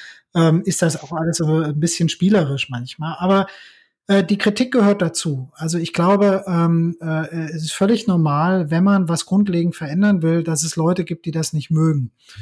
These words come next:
Und in der Umweltszene die Idee, dass sozusagen der Lieblingsfeind Monsanto, dann von Bayer übernommen, plötzlich sich im Bereich Nachhaltigkeit auf den, auf den Weg der ernsthaften, äh, Veränderung macht,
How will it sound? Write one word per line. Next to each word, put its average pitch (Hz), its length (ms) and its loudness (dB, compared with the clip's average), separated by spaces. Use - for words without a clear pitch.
Und 175 220 -2
in 170 100 -2
der 175 140 -2
Umweltszene 165 1000 0
die 185 260 -8
Idee, 175 360 0
dass 190 180 0
sozusagen 185 340 -2
der 165 120 0
Lieblingsfeind 185 920 0
Monsanto, 156 840 0
dann 185 180 2
von 175 260 -2
Bayer 190 360 0
übernommen, 160 720 2
plötzlich 202 440 0
sich 202 160 0
im 180 140 2
Bereich 165 320 0
Nachhaltigkeit 196 760 0
auf 170 200 0
den, 175 200 0
auf 165 160 -4
den 151 200 2
Weg 202 300 0
der 170 160 -2
ernsthaften, 180 920 0
äh, 165 160 -2
Veränderung 156 640 0
macht, 135 360 -4